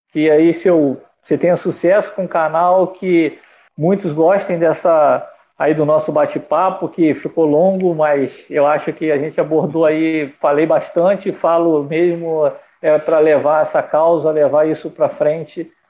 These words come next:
Se eu tô tendo oportunidade de falar, eu falo pro pessoal, "Eu vou abrir portas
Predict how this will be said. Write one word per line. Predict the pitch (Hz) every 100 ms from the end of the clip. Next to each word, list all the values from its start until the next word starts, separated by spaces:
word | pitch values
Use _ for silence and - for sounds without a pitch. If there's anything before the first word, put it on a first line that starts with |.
| _
Se | _ - 180
eu | 214
tô | 226 185
tendo | - 185 190 185
oportunidade | - 170 - 160 156 160 156
de |
falar, | - 151 160 170
eu | 170
falo | - 170
pro | 165 160
pessoal, | 165 - 147 143 135 131 123 - _ -
"Eu | 143
vou | 127 165
abrir | 196 240
portas | 254 190 131 - 120